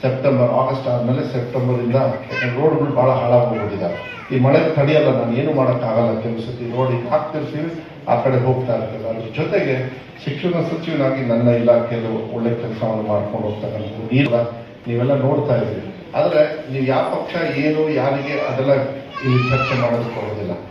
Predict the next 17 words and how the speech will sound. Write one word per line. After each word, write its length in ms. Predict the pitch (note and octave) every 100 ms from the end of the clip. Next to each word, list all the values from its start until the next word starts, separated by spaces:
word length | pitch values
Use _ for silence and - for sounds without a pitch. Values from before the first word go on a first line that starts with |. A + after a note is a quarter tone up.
| - - -
ಆದ್ರೆ 280 | A#2+ -
ಸ್ವರೂಪದವರು 540 | C#3+ E3 F3+ F3 F3 -
ನೀವು 220 | C3 A#2+
ಒಗ್ಗಟ್ಟಾಗಿರಿ. 680 | A#2 C#3 - C3+ C3+ E3+ D#3
ಯಾವುದೇ 260 | B2 C#3
ಸಂದರ್ಭದಲ್ಲಿ 680 | C3+ B2+ B2+ B2+ B2+ D#3+ E3
ಯಾವುದೇ 340 | G#2 - F3+ F3 F3 - - - - -
ಪಕ್ಷಾತೀತವಾಗಿ 920 | C3 C3+ E3+ D3+ D#3+ D3+ E3 E3+ F3+ B2
ಜಾತ್ಯತೀತವಾಗಿ 1120 | E3 F3 D#3+ D3+ C#3 C3+ C3+ C3+ C3+ A#2 C3
ಏನೇ 160 | F3+
ಇದ್ರೂ 560 | E3+ - B2 A#2 A#2 A2+
ಕೂಡ 80 | G2+ - - - - -
ನಮ್ಮ 200 | A#2+ E3+
ಗಮನಕ್ಕೆ 540 | G3 D3+ C#3+ B2+ A#2+
ಬಂದಾಗ, 520 | - G#2+ G#2 G#2 A#2+ A#2
ಇಲ್ಲ 260 | A#2 A#2+
ನಮ್ಮ 220 | C3 D3